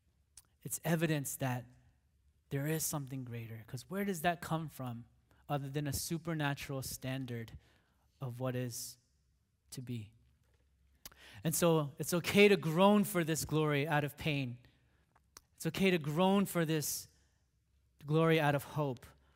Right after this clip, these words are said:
for a redeemed and restored world. We ought to groan.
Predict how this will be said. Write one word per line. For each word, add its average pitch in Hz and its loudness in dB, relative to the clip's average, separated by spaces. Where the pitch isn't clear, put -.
for 151 -2
a 143 -2
redeemed 151 0
and 147 -2
restored 135 -4
world. 120 -6
We 147 -2
ought 185 6
to 185 0
groan. 135 -4